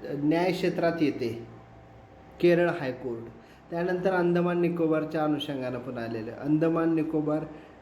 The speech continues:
अ, बेटे या, याचं न्यायक्षेत्र कोणत्या हायकोर्टाच्या अखत्यारीत येते? तर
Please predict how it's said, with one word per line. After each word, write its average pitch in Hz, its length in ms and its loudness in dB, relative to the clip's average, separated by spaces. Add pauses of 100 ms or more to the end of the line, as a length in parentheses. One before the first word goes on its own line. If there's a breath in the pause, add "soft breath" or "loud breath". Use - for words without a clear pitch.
(180 loud breath)
अ, 143 100 -8
बेटे 147 840 0 (400)
या, 160 500 -2 (140)
याचं 147 380 0
न्यायक्षेत्र 147 840 2 (200)
कोणत्या 160 340 0
हायकोर्टाच्या 151 1080 0
अखत्यारीत 143 600 0
येते? 127 640 -2 (580)
तर 262 160 4